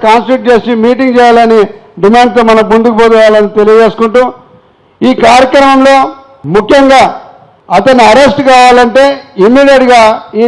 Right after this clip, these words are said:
డయాస్ నుంచి రేపు చలో ఏదైనా పిలుపునిస్తే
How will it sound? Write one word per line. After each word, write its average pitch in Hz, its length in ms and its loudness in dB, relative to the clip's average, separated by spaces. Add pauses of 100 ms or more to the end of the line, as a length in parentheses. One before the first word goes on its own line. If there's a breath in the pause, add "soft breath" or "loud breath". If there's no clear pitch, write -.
(120)
డయాస్ 269 420 2
నుంచి 269 220 -4 (260)
రేపు 262 260 0 (280)
చలో 254 240 2 (180)
ఏదైనా 269 340 0
పిలుపునిస్తే 247 680 -4